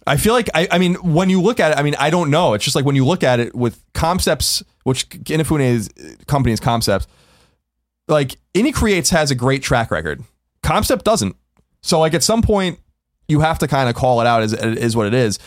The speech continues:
I don't think Deep Silver did the game any, any, any favors, obviously, with its fucking awful trailer,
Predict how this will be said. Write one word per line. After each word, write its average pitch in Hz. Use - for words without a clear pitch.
I 151
don't 180
think 147
Deep 139
Silver 143
did 113
the 110
game 110
any, 107
any, 107
any 107
favors, 104
obviously, 101
with 90
its -
fucking 95
awful 92
trailer, 92